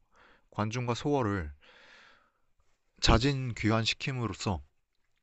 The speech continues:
이미 노나라로서는 할 만큼 했었다는, 했다는 입장이었고, 특히 노나라 입장에서 관중은 참으로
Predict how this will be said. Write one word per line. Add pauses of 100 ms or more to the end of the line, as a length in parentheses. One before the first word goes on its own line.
이미
노나라로서는
할
만큼
했었다는,
했다는
입장이었고, (1160)
특히
노나라
입장에서
관중은
참으로